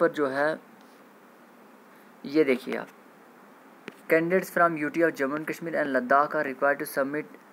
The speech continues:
online self declaration as indicated in para four point three B of chapter four for seats and under fifteen percent all India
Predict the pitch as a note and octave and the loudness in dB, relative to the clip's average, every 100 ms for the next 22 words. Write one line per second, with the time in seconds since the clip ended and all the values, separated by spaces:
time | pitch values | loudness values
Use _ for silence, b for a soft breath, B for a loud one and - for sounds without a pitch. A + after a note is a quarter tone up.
0 | - C#3+ D3 D3+ D#3 - C#3+ C#3+ - C#3 | -6 0 0 2 -2 0 0 0 -4 -6
1 | C3+ C3 C3 D3+ C#3+ - - C3+ C#3 C3+ | 0 0 -2 -8 -12 -18 -4 0 0 -2
2 | - - - - - C#3+ C#3 C3+ D3+ D3 | -20 -20 -20 -20 -10 -8 -6 -4 -4 -4
3 | - - - - - - - C#3+ C3+ C3+ | -10 -20 -20 -20 -20 -20 -12 -10 -6 0
4 | C3 C3+ C#3 D3 C3+ D3 C#3+ D3+ D3 C3+ | 2 2 0 -2 -2 -4 -8 -8 -8 -4
5 | C3+ C3 C3+ - C3 - C#3+ D3 C#3+ C3 | -4 -2 -6 -6 -12 -4 -2 -2 -2 -4
6 | - D3 D3+ D3 C#3 C#3 - - - - | -4 -6 -6 -6 -10 -10 -20 -20 -20 -14
7 | - C#3 C3+ C#3+ - C3+ - D#3 C#3+ C3 | -4 -2 -2 -6 -10 -14 -10 -8 -4 -6
8 | - D3 - - - - D3 C3+ C3+ C#3 | -6 -10 -12 -20 -20 -4 0 2 0 -4
9 | C3 B2 | -6 -6